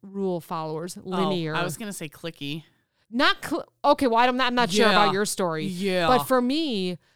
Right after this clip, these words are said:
Speaker 1: I would walk in and I would say, you know, "I have to put this tag in," the t-, and they'd be like, "Wait, wait a minute, who's this coming from?" And I don't, let me get
Speaker 2: Yeah.
Speaker 1: my plan out. I mean,
Speaker 2: Yeah.
Speaker 1: they were, like, to a T with
Speaker 2: Okay,
Speaker 1: their
Speaker 2: so the
Speaker 1: plans.
Speaker 2: people that work at the store, not the reps for the wine.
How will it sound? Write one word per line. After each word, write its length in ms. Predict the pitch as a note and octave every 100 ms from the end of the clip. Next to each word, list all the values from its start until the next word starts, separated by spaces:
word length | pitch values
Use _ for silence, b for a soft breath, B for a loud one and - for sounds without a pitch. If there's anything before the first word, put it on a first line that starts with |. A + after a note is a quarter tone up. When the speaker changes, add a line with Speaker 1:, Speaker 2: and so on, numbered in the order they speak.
| _ -
Speaker 1:
I 140 | A#3+
would 180 | C4 B3+
walk 300 | B3+ C4 -
in 180 | B3+ B3+
and 100 | A3+
I 100 | G3+
would 200 | G#3+ -
say, 400 | A3+ G3+ G3 G3
you 200 | G3+ G#3+
know, 120 | G#3
"I 80 | F#3+
have 160 | G#3
to 80 | G3+
put 280 | - G#3 F3
this 260 | F#3+ F3 -
tag 380 | F#3+ F#3+ F3+
in," 100 | F#3
the 100 | F#3
t-, 120 | F#3+ -
and 100 | G#3+
they'd 140 | F#3+
be 80 | G3+
like, 140 | G3+
"Wait, 100 | G3+
wait 240 | G#3 A3+ B3
a 20 |
minute, 240 | A3+ E3
who's 220 | E3+ A3 A3
this 120 | A3
coming 260 | G#3 A3+
from?" 180 | G#3 F#3
And 100 | F3
I 160 | F3+ G3+
don't, 140 | G3
let 80 | G#3 A3
me 40 |
get 60 | -
Speaker 2:
Yeah. 80 |
Speaker 1:
my 100 | - G3
plan 340 | - G#3 A3
out. 160 | F3 - C4
I 80 | B3
mean, 60 | A#3
Speaker 2:
Yeah. 80 | A3+
Speaker 1:
they 120 | C#4+
were, 160 | D#4
like, 320 | C4 A3 F#3 -
to 260 | - C4 A#3
a 80 |
T 260 | F3+ - A#3+
with 100 | A#3+
Speaker 2:
Okay, 80 | G3+ A#3+
Speaker 1:
their 80 | F3+
Speaker 2:
so 220 | - A#3+
the 60 | A3+
Speaker 1:
plans. 200 | F3 -
Speaker 2:
people 340 | C4+ B3 B3
that 180 | G#3+ F3
work 200 | G#3+ G3+
at 100 | F#3+
the 100 | F3
store, 520 | F3 - A3+ G#3 G3 F3
not 480 | F3+ E3 B2 F3
the 460 | E3 F3+ E3 D3+ D3
reps 680 | E3+ E3 F3 D3+ - - -
for 260 | - D#3 C#3
the 120 | C#3
wine. 540 | C#3+ C3+ G#2 F#2+ G2